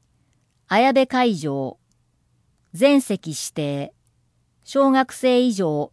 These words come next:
入場可。ビバ・モーツァルト。日時、十一月二十二日土曜、十四時から十六時。場所、京都府中丹文化会館。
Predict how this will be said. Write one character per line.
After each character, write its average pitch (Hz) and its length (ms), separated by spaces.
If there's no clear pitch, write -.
入 202 280
場 175 300
可。 - 280
ビ 220 160
バ・ 254 340
モ 254 240
ー - 20
ツ - 140
ァ 160 80
ル 143 120
ト。 - 200
日 233 340
時、 160 220
十 254 300
一 254 180
月 254 300
二 254 180
十 214 220
二 165 160
日 185 320
土 180 160
曜、 180 360
十 247 240
四 277 160
時 214 140
か 151 120
ら 147 240
十 202 280
六 202 280
時。 135 200
場 208 180
所、 233 320
京 262 240
都 254 160
府 175 340
中 262 300
丹 247 260
文 240 220
化 220 160
会 208 260
館。 131 340